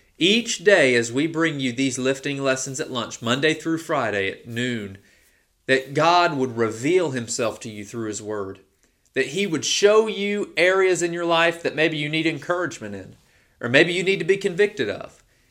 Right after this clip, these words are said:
and that you would heed the Spirit's drawing and the Spirit's convicting in your life. And we just pray that God uses this in such a mighty way in your life. We're so honored and just so thankful that God has given us this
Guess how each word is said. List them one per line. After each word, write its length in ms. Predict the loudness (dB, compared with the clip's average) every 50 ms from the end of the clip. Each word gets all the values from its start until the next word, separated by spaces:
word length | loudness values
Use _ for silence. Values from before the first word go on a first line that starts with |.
| _ _ _ _ -2
and 80 | -2
that 180 | 0 0 0 0
you 80 | 0
would 120 | 0 0 0
heed 720 | -2 -4 -4 -2 0 0 0 0 -2 -2 -2 -2 -4 -4 -2
the 160 | -2 -2 -2
Spirit's 640 | -2 -4 -4 0 2 2 2 2 0 -2 -4 -8
drawing 500 | -8 -4 -4 -2 -2 -2 -2 -4 -4 -6
and 80 | -6 -8
the 60 | -8
Spirit's 360 | -8 -4 -2 -2 -2 -4 -4
convicting 560 | -6 -8 -6 -4 -2 -4 -4 -4 -6 -10 -8
in 80 | -8 -8
your 140 | -8 -8 -6
life. 420 | -4 -4 -2 -4 -4 -6 -10 -20 _ _ _ _ _ _ _ _ _ _ _ _ _ _ _ _ _ _ _ _ _ _ _ -4
And 100 | 0 2
we 80 | 2
just 260 | 4 4 2 0 0 0
pray 240 | 2 6 6 6 6
that 120 | 4 2
God 300 | 0 2 2 2 0 -2
uses 560 | -4 -4 -2 -2 -2 -2 -2 -4 -4 -4 -6
this 460 | -8 -8 -8 -8 -8 -12 -14 -14 -16 -18 _ _ _ _ _ _ _ _ _
in 120 | -8 -2
such 240 | 0 0 2 2 0
a 80 | -2 -2
mighty 320 | 0 0 0 2 2 0
way 280 | 2 2 2 2 0 0
in 100 | -4 -4
your 160 | -4 -4 -2
life. 420 | -2 -2 -2 -4 -6 -8 -14 -20 _ _ _ _ _ _ _ _ _ 0
We're 140 | 2 2 4
so 340 | 4 4 4 4 4 2 0
honored 420 | 0 0 2 2 2 0 -2 -4
and 60 | -4
just 200 | -6 -4 -4 -2
so 140 | -2 0 -2
thankful 540 | -2 -4 -4 -4 -4 -4 -4 -6 -8 -6 -4
that 140 | -4 -4 -2
God 220 | 0 2 2 2 2
has 180 | 0 -2 -6
given 340 | -6 -4 -2 -2 0 0 -2
us 220 | -2 -2 -4 -4
this 340 | -2 -2 -2 -2 -2 -4 -6